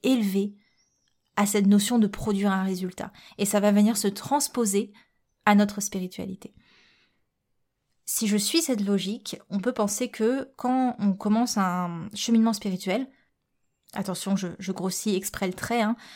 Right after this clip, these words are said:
on va débuter à un stage zéro et on va progresser après en fonction de nos prises de conscience sur cet échelon de la spiritualité. Mon Dieu, que je déteste cette image. <laughs>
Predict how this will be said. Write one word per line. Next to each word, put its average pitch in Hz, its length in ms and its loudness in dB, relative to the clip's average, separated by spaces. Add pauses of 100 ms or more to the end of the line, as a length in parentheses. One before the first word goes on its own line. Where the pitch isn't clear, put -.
(140)
on 202 60 -2
va 208 140 6
débuter 220 440 2
à 190 220 4
un 180 60 -4
stage 214 500 2
zéro 202 580 0 (120)
et 196 120 2
on 190 60 4
va 185 120 0
progresser 226 640 -2
après 220 340 0
en 202 100 0
fonction 196 320 -4
de 208 60 6
nos 185 100 2
prises 202 260 -4
de 196 60 -2
conscience - 640 -6 (260)
sur 208 160 -6
cet 185 240 -6
échelon 202 380 0
de 196 60 4
la 180 80 -4
spiritualité. - 760 -10
Mon 202 160 0
Dieu, 185 160 0
que 185 60 -12
je 185 80 -4
déteste 180 460 -6
cette - 240 -12
image. - 220 -12 (420)
<laughs> 262 60 4